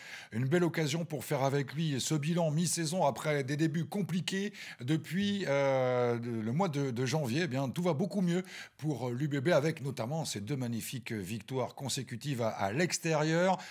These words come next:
Euh, donc, n'hésitez pas encore une fois à poser vos questions à Christophe Urios, euh, top rugby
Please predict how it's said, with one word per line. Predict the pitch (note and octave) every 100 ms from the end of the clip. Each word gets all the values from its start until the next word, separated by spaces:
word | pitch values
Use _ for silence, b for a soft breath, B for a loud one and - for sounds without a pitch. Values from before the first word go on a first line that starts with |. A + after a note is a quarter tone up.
| B B
Euh, | C3 B2 B2+
donc, | F3+ F3
n'hésitez | D#3 G3 F3+ F3 F3
pas | E3 D#3 D#3
encore | D#3+ E3 C#3+
une | C#3
fois | - C#3 -
à | E3+
poser | D#3 D#3 B2 D3 D3 B G#2
vos | F#2 C3+ A3 E3+
questions | - D3+ - - C#3 D3
à | D3 F3 F3
Christophe | - C3 B2 - D3+ B2+ - B2 -
Urios, | E3+ D#3 C#3+ D#3+ E3+ - B B B
euh, | A2+ A#2 A2+
top | - G#3+ G3+ -
rugby | B2+ E3 C3+ E3+ F#3+